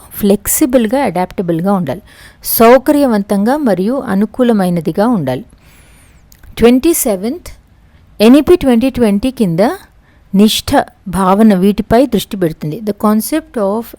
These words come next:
నిష్ఠ under ఎన్ఈపీ ట్వంటీ ట్వంటీ focuses on, నిష్ఠ అనేది టీచర్ ట్రైనింగ్‌కి సంబంధించింది, ఉపాధ్యాయ శిక్షణ. ట్వంటీ ఎయిత్, ఎన్ఈపీ ట్వంటీ ట్వంటీ ఏ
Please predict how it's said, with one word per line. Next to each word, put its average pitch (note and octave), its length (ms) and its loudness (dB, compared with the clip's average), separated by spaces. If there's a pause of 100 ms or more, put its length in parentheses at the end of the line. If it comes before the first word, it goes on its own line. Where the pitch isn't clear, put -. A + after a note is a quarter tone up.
(220)
నిష్ఠ - 300 -2 (360)
under F3 280 2 (240)
ఎన్ఈపీ A3 320 4 (100)
ట్వంటీ F#3+ 360 -4
ట్వంటీ F3+ 380 -8 (220)
focuses F#3 480 -4 (140)
on, F3 120 -4 (760)
నిష్ఠ A3 260 0 (220)
అనేది F3+ 340 -2 (220)
టీచర్ A#3+ 420 -2
ట్రైనింగ్‌కి F#3+ 460 -2
సంబంధించింది, E3 640 -6
ఉపాధ్యాయ G#3 580 -4 (160)
శిక్షణ. G3 320 -8 (1600)
ట్వంటీ B3 320 2 (140)
ఎయిత్, E4+ 240 -4 (640)
ఎన్ఈపీ D#4+ 380 4
ట్వంటీ B3 360 2
ట్వంటీ G3 400 -4 (1040)
ఏ - 20 2